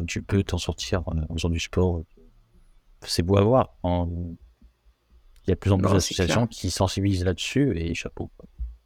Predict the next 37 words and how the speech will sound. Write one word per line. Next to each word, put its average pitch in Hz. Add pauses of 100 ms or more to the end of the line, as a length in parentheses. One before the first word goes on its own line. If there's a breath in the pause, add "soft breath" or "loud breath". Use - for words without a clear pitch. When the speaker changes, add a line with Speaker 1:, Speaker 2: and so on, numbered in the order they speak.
(380)
Speaker 2:
C'est -
clair, 151
c'est 139
super 147
inspirant, 143
hein, - (460)
de, - (140)
tout, -
euh, 139 (640 soft breath)
tout, 160
tout 143
cet 151
engouement 143
autour 135
du 139
handisport, 135
surtout -
qu'on 139
va 131
les 131
recevoir, 135
euh, 135 (580 soft breath)
euh, -
en 143
France -
et -
plus -
particulièrement 139
à 135
Paris 135
bientôt. 131 (1300 soft breath)
Euh, - (1000)
je 156
voulais 170
te 170
demander, 135
euh, 127